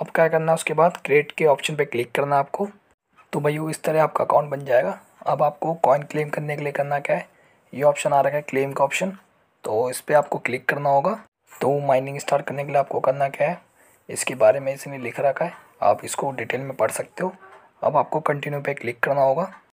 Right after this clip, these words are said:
तो भाइयों, आपको फ्री में ज़ीरो पॉइंट ज़ीरो वन हॉट कॉइन मिलेंगे।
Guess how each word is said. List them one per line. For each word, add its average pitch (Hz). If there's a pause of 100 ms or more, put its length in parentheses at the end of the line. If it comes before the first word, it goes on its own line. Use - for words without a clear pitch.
(300)
तो 170
भाइयों, 151
आपको 165
फ्री 139
में 147
ज़ीरो 131
पॉइंट 135
ज़ीरो 139 (380)
वन 135 (420)
हॉट -
कॉइन 147
मिलेंगे। 135